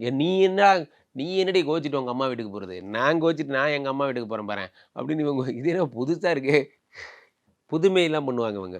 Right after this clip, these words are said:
புரட்சி. வீட்டுக்குள்ளேயே ஒரு புரட்சியெல்லாம் பண்ணுவாங்க. குழந்தைங்கெல்லாம் ஆச்சரியமா பார்க்கும், "என்னப்பா நீ கோச்சிக்கிட்டு அப்பா வீ-, அம்மா வீட்டுக்கு போற?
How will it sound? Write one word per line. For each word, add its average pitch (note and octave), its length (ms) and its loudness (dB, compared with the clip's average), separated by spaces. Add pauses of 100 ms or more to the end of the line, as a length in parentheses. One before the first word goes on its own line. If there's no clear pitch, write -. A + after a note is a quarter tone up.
(100)
புரட்சி. C3 400 -6 (420)
வீட்டுக்குள்ளேயே D3+ 540 -4
ஒரு B2+ 100 -4
புரட்சியெல்லாம் A2+ 480 -8
பண்ணுவாங்க. B2 340 -4 (1000)
குழந்தைங்கெல்லாம் E3 600 4
ஆச்சரியமா D3 420 0
பார்க்கும், A2+ 380 -2 (220)
"என்னப்பா D#3+ 400 -6
நீ B2+ 220 -2
கோச்சிக்கிட்டு D3+ 440 -2
அப்பா C3 240 -2
வீ-, B2 180 -4
அம்மா C3 220 0
வீட்டுக்கு B2+ 300 0
போற? A#2+ 160 2